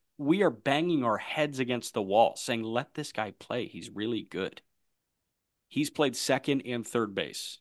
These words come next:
in his minor league career. Guess what Milwaukee needs? A second baseman and a third baseman. They can upgrade over Turang or Monasterio.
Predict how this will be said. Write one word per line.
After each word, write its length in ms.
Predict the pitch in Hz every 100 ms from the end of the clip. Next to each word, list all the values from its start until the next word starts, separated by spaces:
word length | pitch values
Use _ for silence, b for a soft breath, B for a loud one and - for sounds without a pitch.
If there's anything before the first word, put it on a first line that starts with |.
| _
in 120 | 113
his 160 | 107 95
minor 240 | 98 92
league 180 | 90 87
career. 320 | - 85 - - _ _ _ _ _ _ _
Guess 280 | - 143 -
what 140 | 180
Milwaukee 560 | 180 180 165 180 175 143
needs? 500 | 113 98 95 - - -
A 60 |
second 440 | - - 143 151 127
baseman 420 | 151 151 175 170
and 80 | 160
a 40 |
third 420 | 160 - 190 151
baseman. 480 | 117 98 - - - _ - _ _ _
They 180 | 123 165
can 180 | 170
upgrade 500 | 165 180 - 127 110
over 200 | 113 113
Turang 500 | 110 - 110 117 127
or 80 | 127
Monasterio. 880 | 113 113 107 - 151 139 98 98 123